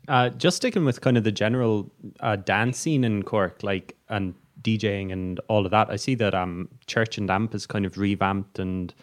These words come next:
kind of reopened. I don't know, are they under, uh, new people as well? But, like, is that something that you'd look at and think, Okay, maybe they're doing interesting things. Maybe we can, you know, think about doing some stuff in there as well? Is that kind of just something for down the road?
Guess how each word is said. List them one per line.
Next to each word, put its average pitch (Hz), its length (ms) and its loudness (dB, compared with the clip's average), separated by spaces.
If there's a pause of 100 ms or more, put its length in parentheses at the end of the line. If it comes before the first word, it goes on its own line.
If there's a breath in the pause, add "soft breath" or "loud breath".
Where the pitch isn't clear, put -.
(260 soft breath)
kind 104 160 -4
of 87 100 -8
reopened. 98 480 0
I 95 60 0
don't 92 140 -2
know, 92 260 -2
are 98 100 -2
they 92 160 0
under, 92 540 0
uh, 87 300 -6 (240)
new 98 240 -2
people 95 360 -8
as 87 200 -8
well? 98 280 -2
But, 87 320 -8 (180)
like, 104 280 -6
is 110 140 -2
that 120 120 6
something 151 360 4
that 123 100 2
you'd 107 160 -2
look 113 160 2
at 104 140 4
and 98 180 -2
think, 98 300 0
Okay, 139 240 2
maybe 127 200 4
they're 113 200 4
doing 110 240 0
interesting 104 400 -4
things. 104 260 0
Maybe 98 260 -2
we 101 140 0
can, 98 320 -4 (460 soft breath)
you 104 60 -4
know, 95 220 -2
think 101 220 -2
about 95 220 0 (220)
doing 98 260 2
some 95 160 -6
stuff - 280 -6
in 101 100 -4
there 95 200 -2
as 90 140 -6
well? 95 340 -2
Is 98 100 -6
that 104 140 0
kind 110 160 0
of 95 60 -4
just 104 180 -2
something 104 280 -2
for 98 100 -2
down 98 200 0
the 92 80 -4
road? 95 280 -2